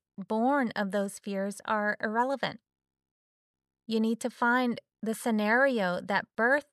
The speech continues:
that fear into existence. Something happened that made you feel less than you really are. And every situation after that solidified that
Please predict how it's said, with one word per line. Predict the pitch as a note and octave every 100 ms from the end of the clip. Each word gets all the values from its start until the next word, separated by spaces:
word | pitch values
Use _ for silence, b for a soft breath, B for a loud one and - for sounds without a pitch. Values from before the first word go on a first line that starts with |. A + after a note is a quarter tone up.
| _
that | A3+ G#3
fear | - - G3 F3+ F#3
into | A3 A3 - B3
existence. | G#3+ F3+ F#3 A#3+ - - F3+ - - - _ _ _ _ _ _ _ _ _ _ _ _ _
Something | - B3+ C4+ D4+
happened | A#3+ B3+ C#4 - A#3 G3 F#3 - _ -
that | G#3 G#3
made | A3 A3+ A3
you | A3+ A3+
feel | - - C#4 C4+ F#3+ F3 - -
less | G#3+ A#3+ C4+ -
than | A#3+ A3
you | A3
really | G#3 G#3 A3 A3
are. | G3+ G#3 F3 - - _ _ _ _ _ _ _ -
And | G3 -
every | A3 A3+ D4+
situation | - C#4+ - B3+ C4 - A#3+ -
after | A#3 - B3
that | G#3 F3 -
solidified | - - A#3 A3 A3+ C#4 F4 - G#3 F#3 F3+
that | G3 G3